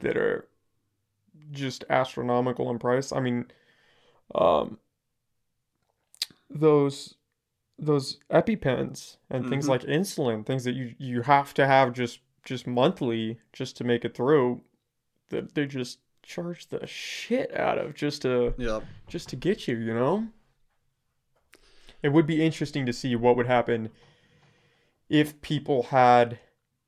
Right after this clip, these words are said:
Speaker 1: more, if people were more empowered to take a risk,
Speaker 2: Yep.
Speaker 1: where that would lead in their lives. I wonder if that would make people more happy overall.
Speaker 2: Mm-hmm.
Speaker 1: You know what I mean? 'Cause it, you can't imagine that.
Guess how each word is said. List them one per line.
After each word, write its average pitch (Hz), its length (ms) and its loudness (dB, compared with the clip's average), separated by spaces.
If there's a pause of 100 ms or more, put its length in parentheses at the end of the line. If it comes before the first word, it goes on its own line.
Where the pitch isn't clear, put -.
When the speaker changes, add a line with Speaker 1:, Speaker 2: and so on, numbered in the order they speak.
(340)
Speaker 1:
more, 117 640 2
if 143 140 -8
people 165 200 -6
were 135 140 0
more 131 220 0
empowered 117 680 2
to - 140 -10
take - 640 -4 (180)
a 127 100 -2
risk, 123 560 -6 (400)
Speaker 2:
Yep. 107 260 -10
Speaker 1:
where 123 260 4
that 117 160 2
would 117 160 -2
lead - 240 -6
in 60 80 -10
their - 140 -8
lives. - 520 -10 (880)
I 131 40 0
wonder 127 140 0
if 123 80 -4
that 123 120 2
would 120 120 -2
make 120 220 0
people 123 260 -8
more 117 240 -2
happy 127 400 -2
overall. 113 500 -8 (200)
Speaker 2:
Mm-hmm. 117 220 -8
Speaker 1:
You 131 80 -2
know 123 80 2
what 120 60 2
I - 20 -6
mean? 120 140 -4
'Cause 147 140 -8
it, - 120 -4
you 170 240 -10
can't 214 280 -2
imagine 185 340 -2
that. - 260 -2